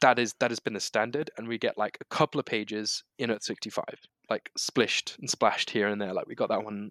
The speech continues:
Edge of the Spider-Verse issue. And this kind of, I want, I want her to deal with the crisis that's actually on normal Earth sixty-five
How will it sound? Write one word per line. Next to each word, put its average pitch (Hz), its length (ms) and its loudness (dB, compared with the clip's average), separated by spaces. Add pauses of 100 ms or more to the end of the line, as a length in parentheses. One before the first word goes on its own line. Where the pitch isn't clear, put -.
Edge 113 160 -2
of 104 120 -8
the - 60 -8
Spider-Verse 98 540 0
issue. 95 320 -6 (1080)
And 113 320 2 (600)
this 123 320 4
kind 113 300 4
of, 107 220 -2
I 120 60 6
want, 120 280 4
I 127 100 0
want 147 220 4
her 139 60 -2
to - 120 -6
deal 131 220 6
with 120 80 4
the 120 80 -2
crisis 107 440 6
that's 104 140 -6
actually - 260 -4
on 101 140 -2
normal 101 280 -2
Earth 95 140 -4
sixty-five 98 580 -4